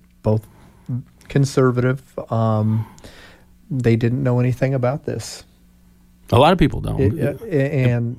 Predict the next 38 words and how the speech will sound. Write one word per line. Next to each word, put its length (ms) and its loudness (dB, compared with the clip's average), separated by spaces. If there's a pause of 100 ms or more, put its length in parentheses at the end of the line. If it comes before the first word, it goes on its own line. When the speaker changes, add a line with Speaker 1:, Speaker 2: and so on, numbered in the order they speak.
(120)
Speaker 1:
and 320 0 (1120)
I 120 2
guess 360 2
maybe 280 2
it 80 0
depends 400 -2
to 160 0
a 40 2
degree 400 2
what 220 0
your 160 0
news 320 0
source 420 0
is, 280 0
but 340 -4 (400)
you 100 -2
know 120 2
what? 240 2
We 120 4
shouldn't 380 0
have 220 2
one 340 2
news 220 2
source 540 4
that 260 4
is 480 -2 (1300)
liberal 640 4
and 140 0
one 240 0
news 220 0
source 400 -2
that 160 0
is 120 -2
conservative. 680 -2
News 360 0
is, 220 -6
is 220 -6
news, 680 -2